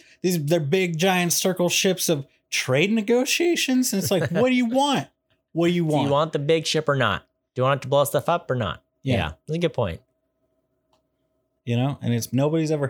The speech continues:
Speaker 1: happy.
Speaker 2: I mean, that's the calling of a Star Wars fan.
Speaker 1: It's true.
Speaker 2: Is to never be happy.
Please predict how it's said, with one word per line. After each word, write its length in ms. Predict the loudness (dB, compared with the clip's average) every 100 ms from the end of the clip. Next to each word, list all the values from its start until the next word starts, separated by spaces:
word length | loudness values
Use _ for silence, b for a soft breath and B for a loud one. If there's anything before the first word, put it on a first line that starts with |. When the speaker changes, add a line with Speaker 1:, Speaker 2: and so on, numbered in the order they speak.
| -4
Speaker 1:
happy. 440 | -6 -6 -10 -16 _ _ _ _ _ _ _ _ _ _ _ -4
Speaker 2:
I 80 | 0
mean, 300 | 0 0 0
that's 340 | -2 -2 -6
the 100 | -6
calling 440 | -4 -2 0 0 -2
of 60 |
a 60 | -2
Star 240 | -2 0
Wars 220 | 0 -2
fan. 300 | -6 -10 -12 -16 b b _
Speaker 1:
It's 160 | -6 -4
true. 160 | -2 -2
Speaker 2:
Is 140 | -4
to 80 | -2
never 280 | -2 -2 -4
be 160 | -6 -6
happy. 500 | -6 -8 -12 -16